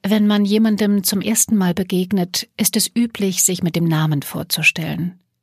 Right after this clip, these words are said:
Es ist das Erste, was wir alle tun, und gibt anderen die Möglichkeit, uns wiederzuerkennen.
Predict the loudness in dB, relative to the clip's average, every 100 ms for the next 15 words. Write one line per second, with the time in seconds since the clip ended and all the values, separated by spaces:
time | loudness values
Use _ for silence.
0 | _ _ -2 -2 0 -2 -2 0 0 0
1 | 0 -2 -2 -2 -4 -4 0 0 0 -2
2 | -12 -20 _ -2 -2 -2 -6 -4 2 2
3 | 2 0 0 2 2 0 -2 -2 -2 -2
4 | -2 -2 -2 -2 -2 -4 -6 -6 -6 -6
5 | -8